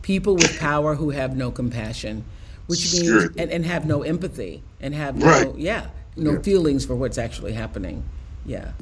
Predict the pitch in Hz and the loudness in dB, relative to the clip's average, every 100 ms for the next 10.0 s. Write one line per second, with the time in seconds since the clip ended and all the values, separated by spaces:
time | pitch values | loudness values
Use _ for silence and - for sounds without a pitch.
0 | 98 113 113 123 82 - - - 98 101 | -4 0 0 0 -2 -6 -14 -8 -6 -2
1 | 107 87 - 175 156 147 - 143 123 117 | -2 0 2 2 2 0 0 2 4 4
2 | 110 101 - - - - 113 135 117 107 | 2 0 -4 -18 -20 -14 0 2 2 0
3 | 107 110 117 101 82 90 107 101 98 95 | 0 -2 0 -4 -6 -4 0 0 -2 -6
4 | - 90 104 87 - 104 98 101 90 90 | -6 -8 -8 -10 -6 -4 -4 -6 -6 -8
5 | - 98 - 90 117 95 95 87 87 - | -6 -6 -8 -8 -6 -4 -4 -6 -8 -12
6 | - - - - 120 110 104 - 101 87 | -20 -20 -10 0 2 2 0 -4 -8 -6
7 | - 107 98 92 92 - 110 95 92 90 | -2 -2 -4 -8 -6 -4 -4 -4 -8 -8
8 | 85 85 87 85 143 - - 98 85 90 | -6 -6 -6 -6 -6 -6 -6 -6 -6 -4
9 | 101 117 - 95 104 - 123 101 98 87 | -2 -4 -4 -8 -8 -2 -2 -2 -6 -10